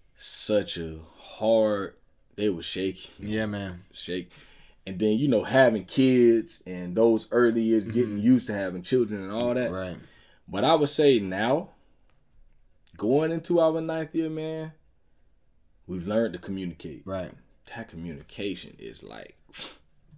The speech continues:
Speaker 2: It's everything, man.
Speaker 1: at,
Speaker 2: I
Speaker 1: it's at the
Speaker 2: can't.
Speaker 1: top of
Speaker 2: Yeah.
Speaker 1: the, if there's a ladder,
Speaker 2: <laughs> Right.
Speaker 1: it's, it's at the top
Speaker 2: Top.
Speaker 1: of the ladder, but it
Speaker 2: Mm-hmm.
Speaker 1: ain't nothing more important than it, man. That
Speaker 2: Mm-hmm.
Speaker 1: communication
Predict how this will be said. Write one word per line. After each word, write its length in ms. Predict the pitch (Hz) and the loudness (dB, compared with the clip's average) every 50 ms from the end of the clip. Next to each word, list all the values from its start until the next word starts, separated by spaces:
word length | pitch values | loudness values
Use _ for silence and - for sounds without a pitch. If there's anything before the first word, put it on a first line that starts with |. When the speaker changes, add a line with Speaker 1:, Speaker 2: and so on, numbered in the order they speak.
| _ _ _ _ | _ _ _ _
Speaker 2:
It's 200 | - - - - _ | -20 -20 -20 -20 _
everything, 680 | - 87 104 113 107 107 101 - 95 90 87 85 85 82 | -4 -2 -2 -2 -2 -4 -6 -6 -8 -10 -10 -10 -10 -10
man. 400 | 82 85 85 87 87 87 87 85 - _ _ _ - | -10 -10 -10 -10 -10 -10 -10 -12 -16 _ _ _ -2
Speaker 1:
at, 180 | - 110 104 | 0 0 0
Speaker 2:
I 60 | 98 107 110 | 2 0 0
Speaker 1:
it's 100 | 107 120 | 4 6
at 140 | 120 117 - | 6 6 6
the 60 | - | 4
Speaker 2:
can't. 40 | - | 4
Speaker 1:
top 200 | - 160 165 131 | 6 6 6 6
of 60 | - - - | 6 4 6
Speaker 2:
Yeah. 180 | 135 135 - | 6 6 6
Speaker 1:
the, 80 | 120 123 | 8 8
if 80 | 127 127 | 8 8
there's 260 | 143 151 165 165 156 | 8 8 8 8 8
a 80 | 156 156 | 8 8
ladder, 380 | 165 190 208 214 202 202 208 | 10 10 10 10 8 8 4
Speaker 2:
<laughs> 120 | 214 - 117 | 2 0 2
Right. 280 | 135 131 120 107 - - | 4 4 4 4 4 6
Speaker 1:
it's, 300 | 139 139 131 - - 120 | 6 6 6 4 4 4
it's 160 | 120 120 131 | 4 6 6
at 160 | 127 127 120 | 4 4 4
the 80 | 120 110 | 2 2
top 160 | - 127 127 | 2 4 4
Speaker 2:
Top. 120 | 117 104 90 | 4 4 2
Speaker 1:
of 20 | - | 2
the 40 | 117 | 0
ladder, 240 | 123 127 127 110 104 | 0 0 -2 -2 -4
but 140 | 90 104 101 | -4 -2 0
it 60 | 104 | 0
Speaker 2:
Mm-hmm. 100 | 113 117 | 2 2
Speaker 1:
ain't 200 | 120 117 113 107 | 2 2 2 2
nothing 520 | 113 123 127 127 - 127 120 120 117 120 - _ - _ _ _ _ _ _ _ _ _ _ _ _ - | 4 4 4 4 2 0 -2 -2 -2 -4 -10 _ -20 _ _ _ _ _ _ _ _ _ _ _ _ -8
more 220 | - 104 107 107 | -4 -2 0 0
important 460 | 107 107 - 120 110 - 87 95 95 | -2 -2 -2 -2 -2 -2 -2 -4 -6
than 180 | 104 104 98 90 | -4 -6 -6 -6
it, 120 | - - 87 | -8 -10 -10
man. 320 | 87 87 87 87 87 87 | -10 -8 -8 -8 -10 -10
That 160 | 90 98 101 | -10 -10 -10
Speaker 2:
Mm-hmm. 20 | 95 | -10
Speaker 1:
communication 800 | 90 90 92 90 87 87 - - 98 101 98 - 90 87 90 | -8 -8 -8 -8 -10 -10 -8 -6 -6 -6 -6 -8 -12 -14 -16